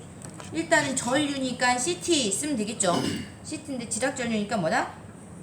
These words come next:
제트 씨티. 그래서 영상 전류, 영상 전류계를 가지고 우리가 지락 전류를 검출할 수 있다.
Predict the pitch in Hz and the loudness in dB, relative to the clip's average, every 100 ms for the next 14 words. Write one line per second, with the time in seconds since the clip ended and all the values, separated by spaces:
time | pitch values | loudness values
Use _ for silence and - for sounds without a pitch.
0 | - - - - - 156 143 247 - 175 | -14 -14 -14 -12 -4 -4 -2 -2 0 -2
1 | - - - - - - - - - - | -6 -10 -12 -14 -16 -16 -16 -16 -16 -14
2 | - - - - - - - - - - | -14 -14 -12 -12 -14 -16 -16 -16 -16 -16
3 | - - - 139 139 170 220 247 247 180 | -16 -14 -8 -4 -2 -2 0 -2 0 -2
4 | 156 160 175 262 311 - - - 147 175 | 0 -2 -2 -2 -4 -6 -12 -8 -4 -2
5 | 247 294 247 170 160 151 143 147 147 - | 0 -2 0 -2 -2 -4 -2 0 0 2
6 | - - - 160 - - 202 220 208 196 | 2 4 4 4 0 0 0 -2 -2 -2
7 | 196 - 165 170 247 220 196 - 220 - | -4 -2 -2 -2 -4 -4 -4 -6 -6 -4
8 | 156 | -6